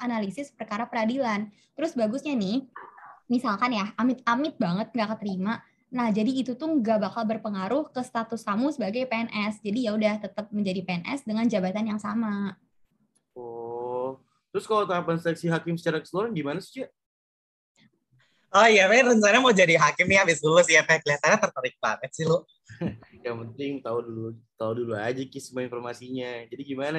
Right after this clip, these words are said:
Speaker 2: Cak?
Speaker 1: Nah, ini nih, tadi agak kepotong ya. Nah, jadi, Pe, pas awalnya itu harus direncanain dulu kan, karena bakal buka nih seleksi hakim. Setelah rencananya itu mateng, diumumin deh kalau bakal ada.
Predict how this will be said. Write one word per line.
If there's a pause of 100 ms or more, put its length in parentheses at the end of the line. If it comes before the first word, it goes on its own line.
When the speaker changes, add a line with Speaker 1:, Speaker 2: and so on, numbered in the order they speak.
Speaker 2:
Cak? (960)
Speaker 1:
Nah,
ini
nih,
tadi
agak
kepotong
ya. (160)
Nah,
jadi,
Pe, (320)
pas
awalnya
itu (160)
harus
direncanain
dulu
kan,
karena
bakal
buka
nih
seleksi
hakim. (240)
Setelah
rencananya
itu
mateng,
diumumin
deh
kalau
bakal
ada.